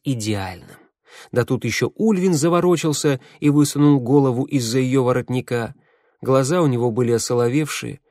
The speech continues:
желудь и правда оказался слишком велик для его хлипкого тельца. Гвен с нежностью погладила его пальцем по голове.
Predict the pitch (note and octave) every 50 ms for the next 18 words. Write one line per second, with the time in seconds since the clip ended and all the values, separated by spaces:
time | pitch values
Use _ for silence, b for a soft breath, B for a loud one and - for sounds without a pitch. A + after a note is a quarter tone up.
0 | _ _ _ _ _ C3 A#2 C#3+ C#3 C#3 C3 - - B2 A2+ D3 E3 E3+ D#3+ C3
1 | A#2+ A#2+ A2+ - B2 A2+ A#2 C3+ C3+ A#2+ - - A#2+ G#2 b b b b b -
2 | - C#3 C#3 B2+ - - - B2+ A#2+ A2 A#2 C3 C#3+ D#3+ D#3 C#3 A2+ G#2+ A2 A2
3 | A2 G#2+ A2+ G#2+ - - A2+ A#2 - _ - A2+ G#2+ G#2+ G2 - - A2 G#2 G2+
4 | - - - - - - _ _ _ _ _ _ B B B B B B - A2+
5 | A#2 B2+ B2+ A#2 G#2+ - - A#2+ B2 B2 A2+ B2 A#2 A2 - - A2 G#2 - A#2
6 | G2+ A#2 B2 A#2+ G#2+ A2+ A2 A2 A2 G2+ A2 A2 - - A#2 A2 - - A2 G2
7 | - A2 G2+ A2+ A2+ A#2+ B2 A#2+ A2 G2+ F#2 -